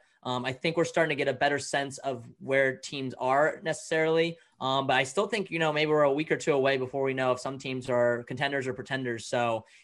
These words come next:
even going into Baltimore and Long Island, you know, I would maybe, you know,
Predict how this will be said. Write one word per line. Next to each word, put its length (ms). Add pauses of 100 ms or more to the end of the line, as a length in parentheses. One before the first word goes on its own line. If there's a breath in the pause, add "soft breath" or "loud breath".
even 240
going 240
into 140
Baltimore 600
and 120
Long 200
Island, 440 (220 soft breath)
you 120
know, 80
I 80
would 100
maybe, 240
you 240
know, 220